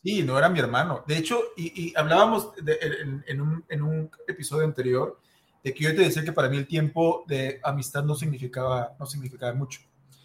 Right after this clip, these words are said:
Y yo a él lo conocí un año y medio nada más. Yo recuerdo que en su funeral su abuelita me dijo,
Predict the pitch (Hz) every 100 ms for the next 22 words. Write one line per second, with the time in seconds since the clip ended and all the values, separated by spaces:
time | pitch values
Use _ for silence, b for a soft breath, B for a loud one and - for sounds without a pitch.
0 | b b b b - 135 139 139 143 -
1 | _ _ - 143 190 214 226 247 202 143
2 | - 175 175 185 202 175 214 233 131 113
3 | 107 101 - - b b - 170 392 226
4 | 226 214 175 - 151 131 127 165 165 156
5 | 135 135 160 - 139 214 - _ _ _
6 | _ _ _ - 127 135 185 - -